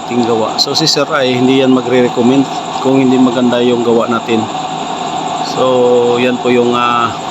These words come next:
kaibahan ng ating kalan. So, bihira ganina gumagawa, ah, nagbibili ng kalan natin, yung mga, yung mga kwan na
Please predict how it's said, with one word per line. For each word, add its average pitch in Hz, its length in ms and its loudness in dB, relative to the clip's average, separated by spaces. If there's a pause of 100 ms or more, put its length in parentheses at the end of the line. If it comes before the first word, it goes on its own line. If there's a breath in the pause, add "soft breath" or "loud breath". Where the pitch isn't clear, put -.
(880)
kaibahan 127 480 -2 (320)
ng 127 120 -2 (100)
ating 120 180 -6
kalan. 120 320 -4
So, 143 540 2 (2000)
bihira 170 320 4
ganina 160 420 2
gumagawa, 139 480 0 (160)
ah, 147 380 2 (240)
nagbibili 135 560 2
ng 131 160 0
kalan 127 320 0
natin, 143 320 0
yung 139 160 4 (100)
mga, 120 140 0 (1500)
yung 131 160 0
mga 139 240 0
kwan 135 180 0
na 160 80 0